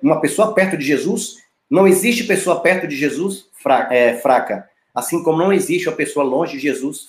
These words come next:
forte. Então, quando a gente tá perto de Jesus, não tem como ficar fraco. Agora, estando longe de Jesus, não tem como ser forte. Quando a gente tem o Espírito Santo, isso é notável,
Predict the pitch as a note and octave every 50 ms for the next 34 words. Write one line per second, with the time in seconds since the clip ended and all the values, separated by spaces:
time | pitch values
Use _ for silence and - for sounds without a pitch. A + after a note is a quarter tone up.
0 | - - G#2 G2+ - - - - - - _ _ _ _ _ _ _ _ _ _
1 | _ _ _ _ _ _ _ _ _ _ _ _ _ _ _ _ _ _ _ _
2 | _ _ _ _ _ _ _ A#2+ A#2+ A#2 C#3 C#3 C3+ C#3 D3 C#3+ - C#3 - -
3 | D#3+ F3+ F#3 D#3 C#3 C3 C3+ B2 B2+ D#3 F#3+ G3 F#3+ - - - _ _ _ D3
4 | D#3 D3 D3+ D#3 D3+ D#3 D#3+ D3+ - C#3 - D#3 D3+ - - A2+ G2+ G2 - -
5 | - _ _ _ _ _ _ _ G#2+ G#2 A2+ A#2+ A#2+ G#2+ G2+ F#2+ - - - C3
6 | C3 C3 A#2+ A#2 B2 D3+ - C#3+ C#3+ - F#3+ - - D3 E3 E3+ - - - _
7 | _ B2+ C#3 C3+ C3+ C#3 C3+ C3+ C3+ C3 B2 B2+ C3 B2+ B2 - - A2 E2 -
8 | - - - - - _ _ _ _ _ _ _ _ C3+ C3+ B2 C#3 F3 E3 -
9 | - - F3+ G3 G3 - - - D#3 D3 C#3 - - - - D3+ D#3+ D3 - A2
10 | G#2+ - _ _ - C#3+ C#3 - C#3+ C#3 D3+ D#3+ - - C3 C3 C3 A2+ G#2+ G2
11 | F#2+ -